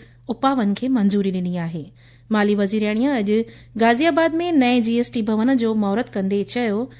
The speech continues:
त मुल्क भर जी जीएसटी शेवा मर्कज़नि में मुनासिब कर्मचारियुनि जी तैनाती, संहिंजाई ऐं मुनासिब रखरखाव जी ख़ातिरी कई वेंदी,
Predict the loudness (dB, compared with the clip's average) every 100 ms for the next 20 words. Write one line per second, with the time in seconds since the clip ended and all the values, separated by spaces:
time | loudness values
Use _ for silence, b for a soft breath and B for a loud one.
0 | B B B B 0 2 2 2 0 2
1 | 2 2 2 0 0 -2 -4 -2 0 2
2 | 0 0 0 2 2 0 -6 -14 b b
3 | b -2 2 2 0 -2 -2 -2 0 0
4 | -2 -2 -2 -2 -4 -2 -2 -4 -4 -6
5 | -6 B B B B -2 2 2 2 0
6 | 0 -2 -2 0 0 0 0 -2 -4 -4
7 | -6 -6 -4 -4 -4 -8 -6 -6 -4 -6
8 | -6 -6 -4 -4 -4 -6